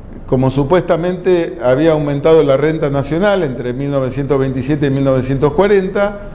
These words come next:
hasta llegada a la Segunda Guerra Mundial, cómo aumentó la producción agraria bruta,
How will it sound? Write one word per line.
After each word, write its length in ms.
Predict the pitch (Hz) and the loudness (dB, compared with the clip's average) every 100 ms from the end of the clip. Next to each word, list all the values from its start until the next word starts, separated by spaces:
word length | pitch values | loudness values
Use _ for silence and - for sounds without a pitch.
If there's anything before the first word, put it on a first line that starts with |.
| - - - - - - - - - | -14 -14 -14 -16 -16 -16 -12 -12 -2
hasta 480 | 120 117 117 113 98 | 0 2 2 2 -2
llegada 420 | 87 120 131 127 | 0 4 6 4
a 20 | |
la 140 | 120 107 | 4 0
Segunda 340 | 117 120 131 | 0 2 4
Guerra 200 | 135 139 | 4 2
Mundial, 640 | 156 185 208 196 208 240 - - - - - | 0 2 2 2 0 -6 -12 -14 -16 -16 -4
cómo 260 | - 180 165 | 0 2 0
aumentó 460 | 147 147 135 170 | -2 -2 0 2
la 160 | 160 131 | 2 0
producción 480 | 127 127 127 156 147 | -2 -2 -2 -2 0
agraria 420 | 143 151 156 151 | 2 4 4 2
bruta, 600 | 165 220 196 - 185 208 | 2 2 0 2 0 0